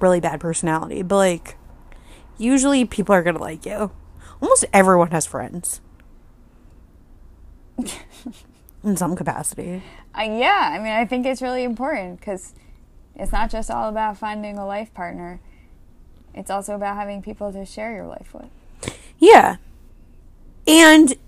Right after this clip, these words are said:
Speaker 1: from the side of finding a life partner, why would you pretend to be anyone else? Because, like, you can only pretend for so long.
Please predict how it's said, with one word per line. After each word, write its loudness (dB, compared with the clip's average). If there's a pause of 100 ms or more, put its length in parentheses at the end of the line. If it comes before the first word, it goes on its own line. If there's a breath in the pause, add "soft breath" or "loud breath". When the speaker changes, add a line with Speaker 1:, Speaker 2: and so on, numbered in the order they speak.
(360)
Speaker 1:
from 8
the 10
side 12
of 8
finding 6
a 4
life 6
partner, 2 (500 soft breath)
why 10
would 8
you 2
pretend 2
to 0
be -4
anyone 0
else? -2
Because, 0
like, 0 (260 loud breath)
you -8
can 2
only 6
pretend 6
for 0
so 0
long. -10